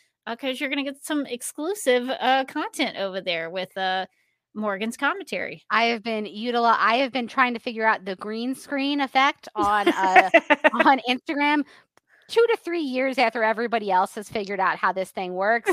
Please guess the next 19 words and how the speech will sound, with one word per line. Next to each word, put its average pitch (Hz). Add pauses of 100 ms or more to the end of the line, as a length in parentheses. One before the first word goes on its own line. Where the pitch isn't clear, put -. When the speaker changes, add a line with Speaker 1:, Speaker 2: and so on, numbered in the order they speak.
Speaker 2:
And -
I 370
was 330
like, 330
"Oh, 339 (200)
Speaker 1:
<laughs> -
Speaker 2:
do 247
I 254
have 262
to 240
duck 196
to 320
show 220
the 202
outfit?" 202
Speaker 1:
<laughs> -
Speaker 2:
I 240
do. 208 (140)
<laughs> 381